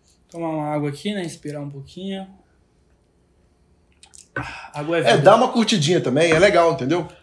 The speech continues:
Speaker 2: Dá uma curtidinha no vídeo aí pra ajudar a gente. E tamo junto, valeu! Vamos ver a história desse menino aqui, né? Com pouca idade, faturando muito aí.
Speaker 1: Bora, bora.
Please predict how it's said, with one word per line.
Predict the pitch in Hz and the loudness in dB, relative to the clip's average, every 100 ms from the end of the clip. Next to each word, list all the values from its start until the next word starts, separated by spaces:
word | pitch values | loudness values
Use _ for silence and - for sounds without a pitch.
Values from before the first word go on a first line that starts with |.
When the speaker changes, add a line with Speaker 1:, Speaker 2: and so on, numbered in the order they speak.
| _ | _
Speaker 2:
Dá | - 139 | 0 0
uma | 160 143 107 90 _ - - - - - _ | 2 0 -2 -10 _ -4 0 0 -4 -20 _
curtidinha | 131 139 110 123 | -8 -4 -2 -2
no | 117 | -2
vídeo | 117 113 | -4 -4
aí | 127 | -6
pra | - | -8
ajudar | 110 113 | -4 -4
a | |
gente. | 107 135 156 156 - - _ _ _ - _ _ | -2 -4 -4 -6 -12 -16 _ _ _ -20 _ _
E | 123 | 4
tamo | 185 190 | 6 6
junto, | 143 185 190 147 | 4 4 4 2
valeu! | 143 185 196 190 - - - _ _ _ _ _ | 6 8 8 6 -2 -20 -20 _ _ _ _ _
Vamos | 165 196 | 0 4
ver | 156 | 4
a | |
história | 175 - 165 | 2 6 6
desse | 160 156 | 6 2
menino | 160 151 | 2 4
aqui, | 135 165 | 4 2
né? | 175 | -2
Com | - | 0
pouca | 156 196 196 | 6 6 6
idade, | 147 156 - | 8 6 6
faturando | 160 160 151 156 | 0 2 4 4
muito | 147 151 170 151 | 4 4 4 2
aí. | 160 190 - - | -2 -2 -6 -14
Speaker 1:
Bora, | 147 175 151 | -4 -2 -2
bora. | 156 180 156 - | -4 -4 -6 -14